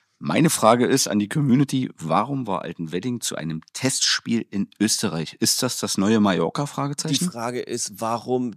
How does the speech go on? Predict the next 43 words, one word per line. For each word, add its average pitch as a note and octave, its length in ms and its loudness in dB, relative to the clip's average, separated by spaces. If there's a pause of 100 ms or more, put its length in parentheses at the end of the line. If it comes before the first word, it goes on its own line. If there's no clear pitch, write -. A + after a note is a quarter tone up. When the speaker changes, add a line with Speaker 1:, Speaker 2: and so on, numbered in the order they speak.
(100)
Speaker 2:
zu A#2+ 160 -6
dieser B2 320 -2
Phase A2 400 -4
der G2+ 160 -8
Saison? A2+ 460 -6 (340)
Speaker 1:
Ja, - 100 -4
für - 100 -2
Altenwedding F2 460 2
geht, - 220 -4
also E2 160 -8
tatsächlich - 360 -4
geht's - 200 -4
ja C#3 100 -2
für - 160 -6
Altenwedding, F2+ 460 -2
glaub F2+ 180 -2
ich, - 140 -10
auch G2+ 40 -6
noch G#2+ 240 -2
um A2 140 -2
ein G#2 140 0
bisschen B2+ 360 0
was G3+ 200 0
in A#2+ 100 -2
der G2+ 100 0
Liga. C3+ 320 -2 (760)
Speaker 2:
Die A2+ 100 -6
haben A2 80 -4
vielleicht A#2 240 -2
ein A2 60 -10
Trainingslager C#3 600 -2
da G#2+ 120 -8
gemacht. G2 380 -12 (920)
Speaker 1:
Meinst G#2 320 -2
du, C#3+ 160 0
um F2+ 300 2
sich F2 280 -6
einzuschwören A2+ 1200 -4
auf A2 140 -6
die D3 80 -2
Speaker 2:
Gesponsert C#3+ 480 4
von D3 220 2
Gösser. D3 360 2